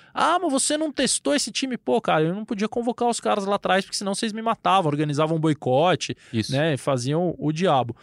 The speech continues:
Speaker 1: É, como que você vê esses, esse, e não, lembrando também que não tem mais uma vez o Neymar,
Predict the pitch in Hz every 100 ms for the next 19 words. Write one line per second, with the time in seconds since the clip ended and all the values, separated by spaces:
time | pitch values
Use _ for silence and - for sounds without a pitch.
0 | - - - _ - 151 160 151 - -
1 | 349 330 339 - 233 175 156 190 220 190
2 | 190 - 202 160 151 143 - - - 151
3 | 170 175 156 202 220 165 196 220 175 190
4 | - 196 160 175 185 175 165 156 151 151
5 | 139 139 160 185 156 156